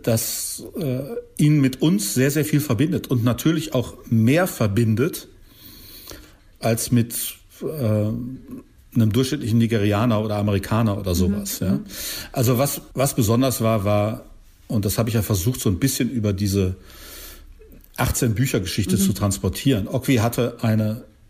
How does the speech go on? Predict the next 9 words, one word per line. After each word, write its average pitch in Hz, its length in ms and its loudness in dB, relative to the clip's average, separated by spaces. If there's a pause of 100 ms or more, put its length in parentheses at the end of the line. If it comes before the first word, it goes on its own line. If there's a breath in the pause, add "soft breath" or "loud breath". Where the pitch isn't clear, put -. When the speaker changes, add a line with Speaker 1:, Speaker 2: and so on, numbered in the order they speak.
(140)
Speaker 1:
ähm, 104 380 -2 (300)
extreme 127 680 0
Work 110 300 0 (160)
Ethic, 151 400 -2
also 101 180 -4
eine, 98 320 -2 (920 loud breath)
er 117 140 0
hat - 380 -4 (400)
extrem 123 1080 0